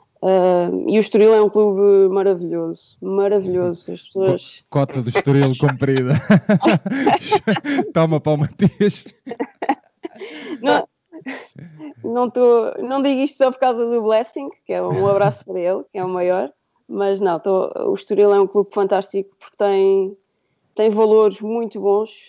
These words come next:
Speaker 1: ah, na formação e, e desenvolve ações, pá, junto dos jogadores, junto das jogadoras, dos treinadores, dos pais, ah, da comunidade, ah, que são muito importantes. Ah, faz, faz muita falta, já não é,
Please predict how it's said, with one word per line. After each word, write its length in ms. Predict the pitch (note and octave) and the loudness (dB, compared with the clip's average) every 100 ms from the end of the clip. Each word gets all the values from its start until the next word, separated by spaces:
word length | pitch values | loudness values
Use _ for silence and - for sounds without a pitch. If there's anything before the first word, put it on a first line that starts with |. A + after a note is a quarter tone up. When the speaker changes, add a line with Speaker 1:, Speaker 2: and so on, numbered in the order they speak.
| - | -12
Speaker 1:
ah, 280 | - F3+ | -8 -4
na 120 | F#3 F#3+ | -2 -2
formação 680 | G3+ G3 F#3+ - F#3 G3 G#3 | 0 0 0 -2 0 2 2
e, 520 | F#3 F#3 - F#3 F#3 | 0 -2 -4 -4 -4
e 40 | |
desenvolve 560 | F3+ G#3+ G#3 G#3 G#3+ G3+ | -2 2 2 4 2 2
ações, 880 | G3+ - - G3+ G3+ G3 G3 - _ _ _ _ | -2 -4 -2 2 4 2 -2 -14 _ _ _ _
pá, 140 | G3 | -4
junto 380 | F#3 G#3+ G#3+ - | -2 -2 -4 -4
dos 160 | G3 G3+ | -6 -4
jogadores, 500 | G3+ F#3+ F#3 F3+ F3 | 2 2 2 -2 -2
junto 240 | G#3 G3+ | -2 0
das 140 | G3+ F#3+ | -2 -2
jogadoras, 560 | F#3+ F#3 F#3 F3+ E3+ | 0 0 0 -2 -4
dos 160 | - F#3+ | -8 -4
treinadores, 640 | G#3+ G#3 G3 F#3+ F#3 - - | 2 4 6 4 2 0 -6
dos 220 | A3 - | -6 -6
pais, 720 | - F#3+ F#3 F3+ F3+ - - _ _ _ _ _ - | -2 0 0 -2 -6 -12 -20 _ _ _ _ _ -16
ah, 160 | - | -8
da 120 | F#3 G#3+ | -2 -2
comunidade, 720 | A#3 A3+ A3 G#3 G3+ G3 F#3 _ _ _ _ | 0 0 2 4 4 2 -2 _ _ _ _
ah, 480 | F3+ F3+ F3 F3 E3+ - | -8 -6 -6 -6 -8 -8
que 60 | |
são 140 | - G#3 | -4 -2
muito 320 | G#3+ A3 G3+ | 0 -2 -2
importantes. 640 | F#3 F#3 - E3 E3+ - - | -4 -6 -8 -8 -10 -14 -12
Ah, 280 | F#3 F#3 F3+ | -8 -6 -4
faz, 320 | - F#3+ - | -2 -2 -2
faz 200 | A3 A3 | -2 -2
muita 260 | A#3+ A3+ | -2 -2
falta, 400 | G3+ G3+ G3 F#3 | -2 -2 -2 -4
já 160 | F#3+ F#3 | -6 -2
não 180 | G3 G3+ | 2 2
é, 280 | G3 F#3+ | 2 -4